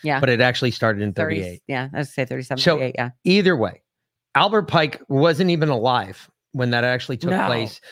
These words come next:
Speaker 2: nor did he know that they would be called Nazis.
Speaker 1: No.
Speaker 2: So my question is, is how does he know that they were gonna be called Nazis, and how do we get rid of the Nazis?
Speaker 1: Because it's all planned. Okay. The Third World War must be fomented by taking advantage of the differences caused by the agents of the Illuminati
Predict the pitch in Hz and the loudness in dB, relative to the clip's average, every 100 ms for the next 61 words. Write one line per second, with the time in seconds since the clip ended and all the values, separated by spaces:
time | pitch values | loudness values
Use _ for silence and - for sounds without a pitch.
0 | - 135 170 214 196 127 196 170 160 156 | -10 -2 0 2 0 0 2 2 2 0
1 | - 139 127 120 113 - 113 101 110 98 | -2 -2 -2 -4 -6 -4 -4 -2 -4 -4
2 | - _ - _ _ 180 202 175 _ _ | -14 _ -20 _ _ -8 -8 -10 _ _
3 | _ - 139 135 120 165 - 156 123 117 | _ -6 -2 -2 0 -2 -2 -2 -2 -4
4 | - 117 131 139 - - 123 120 113 104 | -6 -4 0 -2 -4 -6 -4 -2 -2 -4
5 | 110 - 107 104 107 101 90 120 113 113 | -6 -6 -6 -4 -6 -6 -6 -4 -4 -2
6 | 113 98 95 90 98 110 107 107 101 107 | -4 -4 -10 -8 -10 -8 -8 -6 -6 -8
7 | 107 104 90 95 98 92 - _ - 170 | -8 -10 -10 -10 -12 -14 -20 _ -10 -8
8 | 170 151 143 139 - 135 135 - _ _ | -6 -6 -4 -6 -4 -8 -8 -12 _ _
9 | _ _ - - 165 - - - - _ | _ _ -10 -4 -4 -6 -16 -20 -20 _
10 | _ _ - 226 220 277 330 285 214 175 | _ _ 0 0 2 2 2 2 2 2
11 | 147 147 135 147 - 185 196 - 208 185 | 0 0 2 0 0 -2 -2 0 -2 0
12 | 202 202 175 185 165 165 160 220 233 285 | 0 0 0 -2 0 0 0 -2 -2 0
13 | 294 202 190 190 175 165 170 208 220 220 | 0 0 0 -2 -2 -4 -2 -2 -2 -4
14 | - 151 147 - - 185 185 - 165 160 | 0 -2 -2 -6 -2 0 0 -2 -2 0
15 | 160 - 202 254 208 180 156 156 156 165 | 0 -2 -2 0 -2 -2 -4 -2 -2 0
16 | 214 196 147 147 | 0 0 0 -2